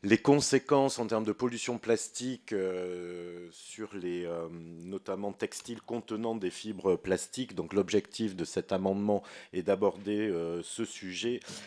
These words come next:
et, euh, de fixer, euh, des critères de performance en matière de recyclage, alors, sur ces produits complexes à ces productions, euh, de textiles qui, euh, contiennent, euh, des fibres plastiques.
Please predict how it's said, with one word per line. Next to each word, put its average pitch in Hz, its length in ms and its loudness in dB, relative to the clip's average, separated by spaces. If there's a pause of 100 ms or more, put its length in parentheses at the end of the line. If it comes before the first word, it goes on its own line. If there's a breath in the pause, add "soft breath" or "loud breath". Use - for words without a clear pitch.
(140 loud breath)
et, 104 320 0
euh, 92 260 2
de 85 160 -4
fixer, 117 680 0
euh, 90 460 0
des 80 180 -8
critères 104 480 2
de 85 160 -2
performance 107 760 0
en 95 60 -4
matière 87 340 -4
de 82 80 -2
recyclage, 101 840 2 (300 loud breath)
alors, 82 120 -6
sur - 180 -4
ces 110 140 0
produits 95 380 0
complexes 104 680 2 (500 loud breath)
à 95 360 0 (140)
ces - 240 -10
productions, 104 840 -6
euh, 85 60 -4
de 90 120 -6
textiles 95 880 -4
qui, 98 340 -8
euh, 82 260 -4
contiennent, 98 600 -2 (400 loud breath)
euh, 85 160 -4
des 78 180 -2
fibres 104 340 -6
plastiques. - 640 -6